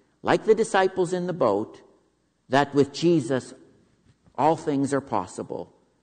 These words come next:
And with a few missional practices,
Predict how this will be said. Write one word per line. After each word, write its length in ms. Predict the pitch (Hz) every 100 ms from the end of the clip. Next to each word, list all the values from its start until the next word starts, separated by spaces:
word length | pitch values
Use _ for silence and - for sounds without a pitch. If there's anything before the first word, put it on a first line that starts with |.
| _ _ _ _ _ _ -
And 160 | 135
with 160 | 170 165
a 60 |
few 300 | 139 - 226
missional 500 | 196 202 - 185 165
practices, 920 | - 175 185 185 180 - 196 185 -